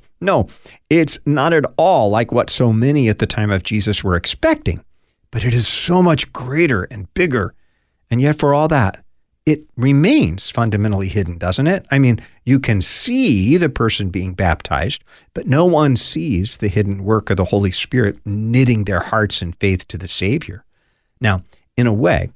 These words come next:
Jesus' analogy here recalls the great dream of Nebuchadnezzar, in which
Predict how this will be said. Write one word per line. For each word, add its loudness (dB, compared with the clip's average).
Jesus' -4
analogy 0
here -4
recalls -2
the -4
great 0
dream 0
of -6
Nebuchadnezzar, -4
in 2
which 0